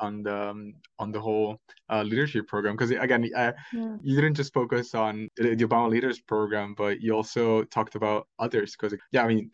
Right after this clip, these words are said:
Speaker 1: of course there are many, <laughs> but, um,
Speaker 2: <laughs>
Speaker 1: but is it the, uh, the, the Obama Leaders program, like,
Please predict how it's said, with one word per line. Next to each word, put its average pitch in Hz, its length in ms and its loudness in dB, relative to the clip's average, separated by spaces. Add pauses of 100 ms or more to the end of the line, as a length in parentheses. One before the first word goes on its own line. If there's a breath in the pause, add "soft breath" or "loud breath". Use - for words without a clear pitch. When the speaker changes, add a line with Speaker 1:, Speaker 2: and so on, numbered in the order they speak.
(120)
Speaker 1:
of 123 100 0
course 123 220 4
there 113 180 4
are 107 60 2
many, 107 360 -4
<laughs> - 720 -2
but, 135 220 8
um, 131 420 8
Speaker 2:
<laughs> 190 40 -6
Speaker 1:
but 139 180 2 (320)
is 156 180 4
it 175 160 4
the, 156 260 4
uh, 107 300 0
the, 110 140 0
the 113 160 4
Obama 117 280 2
Leaders 110 320 0
program, 110 560 -4
like, 101 200 -4